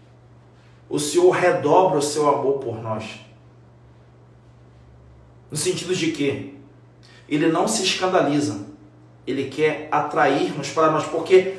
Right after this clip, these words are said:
ao ver um filho se perder, ao ver uma filha se desorientar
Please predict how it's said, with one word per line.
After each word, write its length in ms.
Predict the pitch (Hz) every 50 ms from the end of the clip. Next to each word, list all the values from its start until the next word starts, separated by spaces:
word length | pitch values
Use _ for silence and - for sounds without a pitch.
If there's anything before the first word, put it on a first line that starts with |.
| - -
ao 300 | - 185 208 208 - -
ver 580 | - 185 185 185 - - - - - - - - - - -
um 140 | 190 202 196
filho 480 | 196 - - - 233 240 240 196 160
se 240 | - - - 180 175
perder, 580 | - 147 - - - 175 185 185 185 - - -
ao 240 | - 175 196 214 -
ver 160 | 202 214 202
uma 200 | 196 190 185 -
filha 380 | - - - 208 220 214 202 -
se 240 | - - 202 180
desorientar 1300 | 160 160 185 214 214 - 202 202 196 185 185 185 185 165 147 143 151 165 175 185 - - - - - -